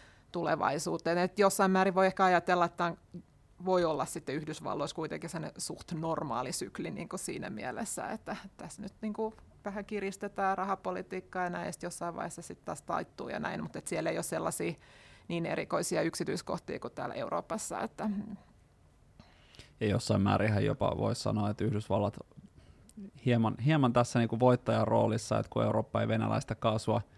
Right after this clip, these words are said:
Speaker 2: osta, niin sitten Eurooppa ostaa kalliimmalla nesteytettyä kaasua esimerkiksi Yhdysvalloista ja sama öljyn osalta. Joo, eli siinä, siinä pikkusen,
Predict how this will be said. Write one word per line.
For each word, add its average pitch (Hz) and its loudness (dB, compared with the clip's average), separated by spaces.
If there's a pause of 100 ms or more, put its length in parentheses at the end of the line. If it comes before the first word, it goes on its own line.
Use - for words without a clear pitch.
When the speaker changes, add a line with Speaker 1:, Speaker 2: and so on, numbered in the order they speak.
(480)
Speaker 2:
osta, 127 4
niin 113 4
sitten 110 0
Eurooppa 113 2
ostaa 113 0
kalliimmalla 107 0 (200)
nesteytettyä 107 0
kaasua 101 2
esimerkiksi 104 0
Yhdysvalloista - -2 (160)
ja - -6 (120)
sama - -4 (120)
öljyn 98 -2 (100)
osalta. - -4 (2250)
Joo, 120 10
eli 117 8
siinä, 151 6
siinä 156 6
pikkusen, 135 6